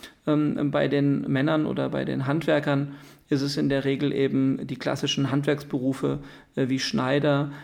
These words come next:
wir haben Schweißer, wir haben, ähm, Schreiner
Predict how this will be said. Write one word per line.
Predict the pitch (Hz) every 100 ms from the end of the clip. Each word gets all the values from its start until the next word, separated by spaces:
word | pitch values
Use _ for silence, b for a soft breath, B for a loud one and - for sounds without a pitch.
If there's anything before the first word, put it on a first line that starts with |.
| B _
wir | 139
haben | 139 143
Schweißer, | - 127 131 143 143 135 135 131
wir | 139 135
haben, | 131 143 131 131
ähm, | 143 135 143
Schreiner | - - 123 143 147 139